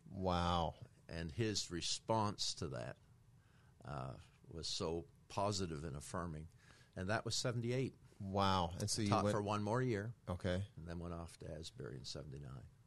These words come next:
Speaker 1: So it seems like, 'cause I think for people who, who aren't in ministry, like, which, uh, m-, actually most of the people who be, be listening to this wouldn't be,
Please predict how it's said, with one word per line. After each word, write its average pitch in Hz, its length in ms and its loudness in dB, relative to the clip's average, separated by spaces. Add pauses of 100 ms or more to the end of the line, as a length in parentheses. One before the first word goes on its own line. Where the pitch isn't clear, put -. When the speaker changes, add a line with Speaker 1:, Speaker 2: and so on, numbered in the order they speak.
Speaker 1:
So 147 500 10
it 135 200 0
seems 156 440 10
like, 113 340 8 (180)
'cause 110 140 2
I 113 40 6
think 131 180 6
for 110 220 6
people 117 360 4
who, 107 340 6 (220)
who 113 180 4
aren't 107 360 6 (240)
in 104 180 6
ministry, 104 720 4
like, 98 220 2
which, 101 240 0
uh, 95 160 -6
m-, 95 340 -4 (220)
actually 104 340 4
most 98 480 6
of 87 520 -2
the 101 80 -4
people 98 240 0
who 90 100 -2
be, 95 140 2
be 85 200 -4
listening 101 380 4
to 90 80 4
this 90 520 4 (680)
wouldn't 95 400 6
be, 82 320 0